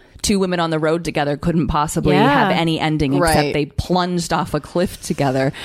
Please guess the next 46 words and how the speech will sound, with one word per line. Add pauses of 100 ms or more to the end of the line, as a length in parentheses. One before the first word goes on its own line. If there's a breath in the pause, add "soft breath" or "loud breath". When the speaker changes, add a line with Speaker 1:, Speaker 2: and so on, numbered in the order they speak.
(440 loud breath)
Speaker 1:
Um,
but
we
don't,
we
talk
about
women
drivers
as, (200)
like,
a
metaphor
for
bad
driving.
We (100)
just
are
really
uncomfortable
with
women
by
themselves
in
charge. (480 loud breath)
And (1300)
again,
when (100)
people
respond
to
you
like
that,
I
just
think
it's
'cause
we
don't, (180)
we're
not
seeing,